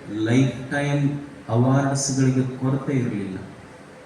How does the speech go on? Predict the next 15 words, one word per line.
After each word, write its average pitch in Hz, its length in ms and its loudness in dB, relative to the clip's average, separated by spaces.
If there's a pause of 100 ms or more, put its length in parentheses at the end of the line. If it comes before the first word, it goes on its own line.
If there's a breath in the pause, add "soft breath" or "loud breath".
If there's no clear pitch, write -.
(1200)
ಸಂಪತ್ತಿಗೆ 180 840 4
ಕೊರತೆ 160 420 0
ಇರಲಿಲ್ಲ, 120 560 0
ಕೀರ್ತಿಗೆ 170 680 4
ಕೊರತೆ 147 420 -2
ಇರಲಿಲ್ಲ, 120 680 -4
ಗೌರವಕ್ಕೆ 170 680 4
ಕದ-, 147 320 -4
ಕೊರತೆ 131 360 0
ಇಲ್ಲ, 117 260 -2
ಪದವಿ 147 520 0
ಪುರಸ್ಕಾರಗಳಿಗೆ 156 1160 -2
ಕೊರತೆ 143 560 -2
ಇರದಂಥ 139 580 2
ವ್ಯಕ್ತಿ 120 880 2